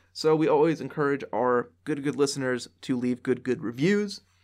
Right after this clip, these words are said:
And finally, if you wanna help the show directly with your hard-earned dollars, you can go to w w w dot patreon dot com slash absurd hypotheticals and become a patron. For just a singular dollar each month, you get access to all our bonus content that we release exclusively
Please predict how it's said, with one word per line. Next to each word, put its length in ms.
And 160
finally, 360
if 80
you 80
wanna 120
help 140
the 60
show 240
directly 480
with 180
your 140
hard-earned 420
dollars, 380
you 100
can 120
go 200
to 320
w 260
w 200
w 320
dot 280
patreon 460
dot 220
com 380
slash 460
absurd 320
hypotheticals 640
and 100
become 200
a 60
patron. 480
For 260
just 240
a 80
singular 400
dollar 320
each 220
month, 280
you 120
get 140
access 320
to 160
all 180
our 100
bonus 300
content 500
that 140
we 80
release 160
exclusively 760